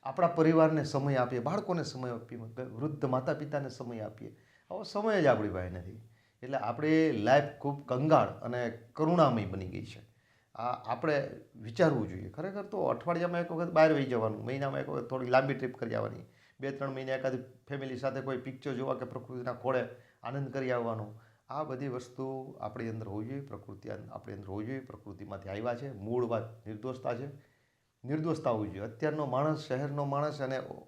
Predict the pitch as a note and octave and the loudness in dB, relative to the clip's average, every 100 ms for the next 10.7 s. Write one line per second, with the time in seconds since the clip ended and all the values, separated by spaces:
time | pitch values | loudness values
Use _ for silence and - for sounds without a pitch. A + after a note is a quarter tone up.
0 | _ C3 B2+ D3+ D3 D3 A#2+ C#3+ D3 D3 | _ -4 -2 -2 -2 -2 -4 -4 -4 -2
1 | C#3+ A2+ - - _ _ - F3 F3+ - | -2 -2 -8 -20 _ _ -4 0 0 -2
2 | - - _ - G3+ A3+ A3 - - D3+ | -8 -18 _ 0 6 8 6 0 -6 -2
3 | D3 A#2+ - - - C4 B3+ - D#3+ D3 | 2 2 -2 -6 0 0 2 4 4 6
4 | C3 B2+ A2 G#2+ - - _ _ _ - | 4 4 2 -2 -6 -12 _ _ _ -14
5 | B2+ - C#3+ D#3 B2+ C3 D3 D3+ C3+ C#3 | -12 -6 -4 -2 -2 0 -2 -2 -2 0
6 | C#3+ - D#3 A#2+ G#2+ - A#2 D#3 E3 - | -2 0 0 0 -2 -2 6 8 8 4
7 | A#2 G2 G2 G2 - _ _ _ _ _ | -4 -8 -8 -12 -18 _ _ _ _ _
8 | _ _ A2+ A#2 D#3 F#3+ F3 D#3+ A2 G2 | _ _ -14 -2 2 2 2 2 4 0
9 | F#2+ A2 A2+ - - A2+ - F#3 F3+ - | -4 -8 -12 -16 -8 4 6 8 6 4
10 | A2 G#2 F#2+ G2+ - - | 0 0 -2 -8 -12 -18